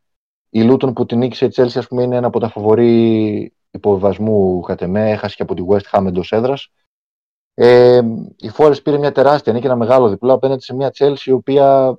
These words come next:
ψάχνεται και ακόμα δεν έχει κατασταλάξει το ότι θέλει να παρατάξει το χορτάρι.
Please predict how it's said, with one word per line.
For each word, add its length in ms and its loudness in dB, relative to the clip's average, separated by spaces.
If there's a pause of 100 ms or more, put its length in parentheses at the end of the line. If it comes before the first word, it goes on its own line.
(100)
ψάχνεται 600 -2 (460)
και 100 -4
ακόμα 680 0 (260)
δεν 200 0
έχει 100 -4
κατασταλάξει 520 0
το 60 -6
ότι 120 -4
θέλει 220 -2
να 80 -2
παρατάξει 440 -2
το 60 -12
χορτάρι. 440 -6